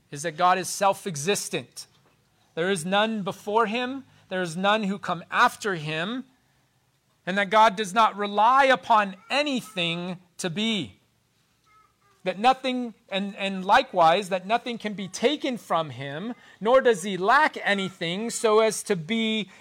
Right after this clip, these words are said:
in need. Especially as Paul says in Romans eleven, beginning in verse thirty-four, "For who has known the mind of the Lord, or who has become his counselor,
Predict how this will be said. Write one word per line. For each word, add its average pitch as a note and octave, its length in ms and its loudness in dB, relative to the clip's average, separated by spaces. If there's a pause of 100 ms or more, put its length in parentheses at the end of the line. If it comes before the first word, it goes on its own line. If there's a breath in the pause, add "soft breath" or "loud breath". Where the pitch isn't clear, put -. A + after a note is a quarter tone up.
in G#3 240 -2
need. A3+ 480 -2 (400 soft breath)
Especially A#3 540 2
as G#3 100 -4
Paul G3 260 4
says F#3 480 2
in F#3 180 -6
Romans E3 640 -4
eleven, E3 600 -2
beginning D#3 400 -6
in D#3 100 -8
verse D#3 280 -6
thirty-four, F3 840 0 (380 soft breath)
"For D3+ 220 0
who D#3 200 -2
has E3 240 0
known A#3 340 0
the B3 80 0
mind E3 320 4
of C#3+ 80 -4
the C#3+ 120 -2
Lord, B2+ 380 -2
or C3+ 140 -2
who E3 160 0
has F3+ 180 4
become F#3 520 -2
his G3 280 -2
counselor, A3 800 0